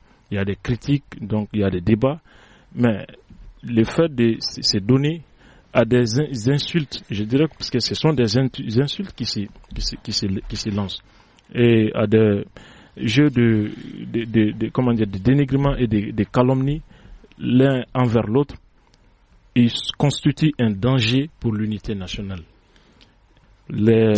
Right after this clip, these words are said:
la charte des partis politiques p-, prône cette unité-là, mais eux, ils sont en train de diviser les Maliens, parce que l'opposition a une partie du peuple avec elle. La majorité a une partie du peuple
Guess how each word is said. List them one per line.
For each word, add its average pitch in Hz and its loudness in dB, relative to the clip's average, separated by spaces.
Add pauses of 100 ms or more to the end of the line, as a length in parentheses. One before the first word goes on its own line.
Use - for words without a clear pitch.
(140)
la 117 2
charte 160 0
des 139 0
partis 147 -2
politiques 139 0 (120)
p-, 127 -2 (160)
prône 180 2
cette - -12
unité-là, 110 -2 (520)
mais 113 2
eux, 180 4
ils 143 -8
sont 143 -8 (120)
en 170 2
train 180 0 (420)
de 113 2
diviser 175 2
les 143 2
Maliens, 110 -2
parce 110 0
que - 2
l'opposition 170 0 (560)
a 175 4
une 151 -2
partie 185 0
du 123 -4
peuple 139 0 (160)
avec 113 0
elle. 98 -4 (300)
La 120 4
majorité 185 2
a 147 2
une 151 4
partie 131 -2
du 107 -2
peuple - 0